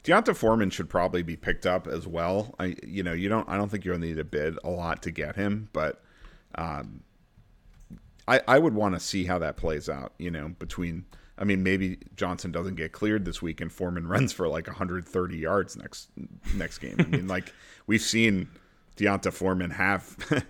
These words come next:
Speaker 1: <laughs> games like that in the past, you know? So,
Speaker 2: Yeah.
Speaker 1: like, um, you know, they're going up against Minnesota, you know, I, <laughs> not the greatest defense in the world, so it wouldn't shock me if, if something like that happened.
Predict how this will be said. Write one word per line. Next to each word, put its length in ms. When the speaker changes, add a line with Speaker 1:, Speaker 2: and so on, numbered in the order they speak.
Speaker 1:
<laughs> 140
games 320
like 160
that 220
in 100
the 60
past, 500
you 100
know? 240
So, 180
Speaker 2:
Yeah. 80
Speaker 1:
like, 300
um, 460
you 120
know, 80
they're 140
going 240
up 120
against 240
Minnesota, 840
you 160
know, 240
I, 180
<laughs> 380
not 200
the 60
greatest 400
defense 440
in 80
the 80
world, 420
so 340
it 80
wouldn't 240
shock 360
me 160
if, 240
if 100
something 340
like 180
that 200
happened. 400